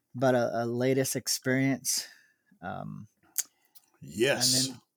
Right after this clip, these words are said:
Speaker 1: and then, uh, talk a little bit about Disney celebrating their hundredth, the Walt Disney Company. But I'll let,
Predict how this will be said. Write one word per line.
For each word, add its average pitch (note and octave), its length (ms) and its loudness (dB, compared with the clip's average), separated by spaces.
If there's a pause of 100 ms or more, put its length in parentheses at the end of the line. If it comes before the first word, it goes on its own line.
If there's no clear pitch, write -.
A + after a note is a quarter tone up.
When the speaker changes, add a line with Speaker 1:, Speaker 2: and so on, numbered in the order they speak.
(160)
Speaker 1:
and C3 240 -6
then, C3 240 0
uh, A#2+ 320 0 (500)
talk C#3+ 220 2
a D3 40 -2
little C#3 160 4
bit C3+ 120 6
about B2+ 220 6
Disney C3+ 320 4
celebrating B2 640 4
their C3+ 240 8
hundredth, E3+ 720 4
the C3+ 280 -4
Walt C3+ 200 2
Disney D3 240 0
Company. D#3 480 -2 (360)
But E3+ 120 8
I'll A#3 120 10
let, A#3+ 200 8